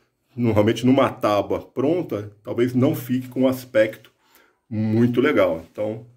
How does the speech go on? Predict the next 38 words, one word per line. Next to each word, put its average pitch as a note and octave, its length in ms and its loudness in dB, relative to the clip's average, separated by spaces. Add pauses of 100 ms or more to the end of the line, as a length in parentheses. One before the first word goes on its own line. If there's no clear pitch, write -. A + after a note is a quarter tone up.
(600)
às F2 140 -8
vezes A2 260 -2 (120)
é G#2+ 120 0
melhor A2+ 300 6
deixar, A#2 400 0
às G#2+ 60 0
vezes, A2+ 180 -2
um A2+ 80 -2
pequeno - 400 -4
queimado A2 460 0
na A2 120 2
ponta C#3+ 380 -6
do - 80 -12
que A#2 100 -10
você A#2+ 320 -8
ter, A#2+ 240 -4
às A2 100 -2
vezes, G#2+ 200 -2
uma A2 180 0
canaleta A2 540 -2
toda A2 200 -6
deformada. A2 600 -4 (420)
Mas C#3+ 140 -10
na D#3 120 0
parte B2+ 300 -2
central C3 520 0
aí, B2+ 220 0 (300)
gostei. B2+ 560 -4 (720)
A C#3+ 120 -14
princípio B2+ 520 -2
aqui, B2 320 -4 (280)
pelo C#3 120 -10
menos A#2 220 -6
com B2+ 400 -4 (120)
a C3 80 -10
fibra A2 300 -2
deitada A#2+ 540 -2
aprovada. B2 640 -4